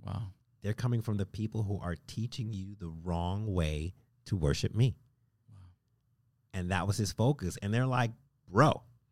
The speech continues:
Speaker 2: that's not what you're here for."
Speaker 1: No.
Speaker 2: "Oh, that's not what we want you here for. You need to talk about something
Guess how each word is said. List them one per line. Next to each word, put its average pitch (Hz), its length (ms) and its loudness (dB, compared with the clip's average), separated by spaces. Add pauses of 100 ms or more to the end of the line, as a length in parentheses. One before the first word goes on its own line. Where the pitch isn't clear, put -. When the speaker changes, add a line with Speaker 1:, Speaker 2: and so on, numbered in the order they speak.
(2000)
Speaker 2:
that's 170 300 4
not 170 240 0
what 131 160 0
you're 120 180 6
here 95 220 8
for." 65 340 -8
Speaker 1:
No. 104 300 -2 (960)
Speaker 2:
"Oh, 120 200 2 (560)
that's 175 280 0
not 202 220 -4
what 123 160 0
we 131 380 12
want 107 380 10
you 98 100 12
here 92 300 12
for. 95 380 2 (300)
You 143 140 4
need 233 220 8
to 277 60 6
talk 131 280 8
about 113 260 4
something 104 420 4